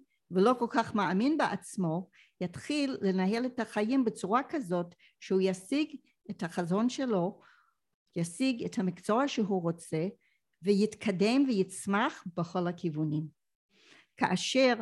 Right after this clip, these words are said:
מטפל בא ממקום שמגיעים אליו לפתור בעיה ספציפית, או כמה בעיות,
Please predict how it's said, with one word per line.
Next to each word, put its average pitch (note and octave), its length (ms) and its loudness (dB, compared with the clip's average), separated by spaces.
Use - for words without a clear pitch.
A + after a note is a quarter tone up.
מטפל A3 800 0
בא F#3+ 240 0
ממקום A#3 720 2
שמגיעים F#3+ 840 2
אליו F3+ 360 4
לפתור F#3+ 420 2
בעיה E3+ 460 2
ספציפית, B3+ 680 -4
או C#3+ 100 -6
כמה F#3 300 0
בעיות, A#3 680 2